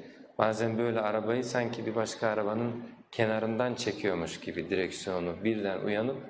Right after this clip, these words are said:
direksiyonu çeker gibi yakaladım kendimi. Arkadaşım biri dedi ki, "Hocam kolayı var. Bu soğuk şeyler var ya, ko-, eee, kahveler,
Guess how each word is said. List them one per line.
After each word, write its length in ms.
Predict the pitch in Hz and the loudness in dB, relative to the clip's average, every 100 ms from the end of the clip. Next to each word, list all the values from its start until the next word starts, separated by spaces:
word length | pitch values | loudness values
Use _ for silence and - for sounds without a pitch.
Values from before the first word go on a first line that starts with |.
| - - - - - _ _ - | -16 -20 -20 -20 -20 _ _ 0
direksiyonu 520 | 110 104 - 117 120 | 2 2 0 0 0
çeker 380 | 123 117 - 123 | 0 -2 2 2
gibi 260 | 113 107 98 | 2 2 2
yakaladım 680 | 90 - 90 87 85 82 | 2 0 0 0 0 -4
kendimi. 580 | 82 85 80 87 110 147 - - - - - | 0 0 0 0 0 -2 -4 -12 -16 -20 -2
Arkadaşım 640 | 113 117 123 120 127 131 | 0 2 0 0 0 0
biri 160 | 127 123 | 0 -2
dedi 240 | 127 151 | 0 0
ki, 80 | 131 | 0
"Hocam 260 | 117 139 143 - - - - - | 0 0 -2 -4 -10 -18 -18 0
kolayı 380 | 117 123 135 | 2 2 0
var. 220 | 131 113 - - - _ _ _ _ - | -2 -2 -6 -12 -18 _ _ _ _ 0
Bu 80 | 139 | 0
soğuk 640 | - 131 139 139 139 - - - | 4 2 2 0 -4 -6 -10 -14
şeyler 360 | - 123 123 135 | -2 0 2 2
var 180 | 143 156 | 0 0
ya, 220 | 143 143 - - | -2 -2 -8 -10
ko-, 140 | - 117 - | -8 -8 -2
eee, 800 | 110 101 95 95 92 90 85 85 - - - - - - | 0 2 0 0 0 0 0 -2 -6 -14 -20 -20 -20 -2
kahveler, 640 | 113 110 110 107 117 | 0 2 0 0 0